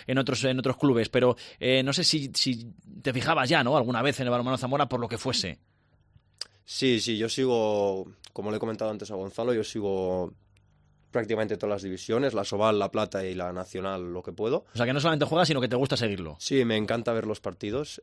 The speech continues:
Speaker 2: y na-, Zamora es una ciudad puntera del balonmano en España, como lo pueden ser otras, pero Zamora es un sitio que yo te digo que está muy respetado y que se sabe que aquí hay mucha tradición de balonmano y muy buen nivel.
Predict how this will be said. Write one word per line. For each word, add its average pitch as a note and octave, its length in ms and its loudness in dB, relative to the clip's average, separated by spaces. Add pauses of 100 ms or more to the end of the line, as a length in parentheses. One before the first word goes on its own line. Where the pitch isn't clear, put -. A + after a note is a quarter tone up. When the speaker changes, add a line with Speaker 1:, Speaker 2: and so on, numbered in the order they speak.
(260)
Speaker 2:
y G#2+ 500 2
na-, G#2 240 -2
Zamora G2+ 420 0
es A#2 100 -2
una A2 120 -4
ciudad G#2+ 260 -4
puntera G#2 420 -6
del F2+ 140 -8
balonmano F2+ 420 -6
en F#2 60 -8
España, G2+ 460 -4 (240)
como G#2 220 -2
lo G#2+ 100 0
pueden A2 220 -2
ser A2+ 140 0
otras, F3+ 460 0 (420)
pero G#2 160 -2
Zamora G#2 360 0
es A2+ 100 -2
un A#2 160 -4
sitio B2 280 0
que G#2 220 -2
yo G2+ 100 -2
te A2 80 -8
digo A2 80 -2
que G#2 60 -4
está G#2 300 -4
muy G#2 280 -6
respetado A2 540 -2
y G#2 100 -2
que G2+ 380 -8
se - 180 -6
sabe A2 220 0
que A2+ 80 0
aquí G#2+ 140 -2
hay A2+ 80 0
mucha A2 280 -4
tradición G#2 340 -6
de G2 80 0
balonmano G2 520 2
y G#2 160 2
muy G2 200 -2
buen G2 200 -2
nivel. F2+ 320 -6